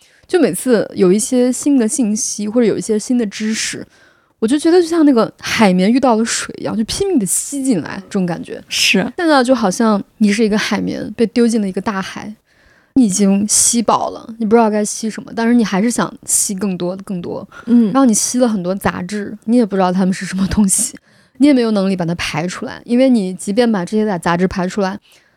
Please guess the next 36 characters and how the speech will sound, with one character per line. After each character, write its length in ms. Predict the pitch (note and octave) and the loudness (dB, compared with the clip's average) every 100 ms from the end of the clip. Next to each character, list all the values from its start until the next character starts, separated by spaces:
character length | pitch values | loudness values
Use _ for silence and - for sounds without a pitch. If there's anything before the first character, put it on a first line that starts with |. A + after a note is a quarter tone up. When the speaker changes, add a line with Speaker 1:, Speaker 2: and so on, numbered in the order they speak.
| _ - | _ -6
Speaker 1:
你 120 | G#3 | -2
的 80 | G#3+ | 0
大 200 | C4 A#3 | 0 0
海 120 | G3 | 0
的 160 | F#3 G3+ | 0 0
各 160 | D4 | 2
种 160 | B3+ F3+ | 2 4
杂 160 | D#3 E3 | 2 4
质 100 | F#3+ | 4
会 180 | A3 | 2
继 160 | G3+ A#3 | 2 2
续 80 | G#3+ | 2
向 160 | G#3 | 2
你 100 | F#3+ | 2
涌 180 | F3+ F#3+ | 0 -2
来， 260 | - - G3+ | -6 -10 -6
就 100 | G3 | -2
这 120 | F3+ | 4
种 80 | D#3+ | 4
感 160 | D#3 - | 4 0
觉。 220 | A#3+ G#3+ _ _ _ A3 | -4 -8 _ _ _ 0
Speaker 2:
嗯， 260 | G3+ G#3+ - - | 0 -2 -8 -2
我 100 | G#3 | 0
觉 140 | A3 | 2
得 60 | A#3+ | 0
还 300 | - G#3+ A3 | 0 0 2
有 260 | B3 B3 | 4 4
一 120 | F#3+ F3 | 2 0
个 200 | - G3 | -2 0
就 140 | G3+ | 0
是 280 | G#3 - G3 | -2 0 2
我 160 | F#3 E3+ | 4 4
们 140 | F#3 | 2
小 220 | - D#3 | 0 -2
时 160 | E3+ - | -6 -6
候 320 | F#3 F#3 F#3 | -4 -2 -4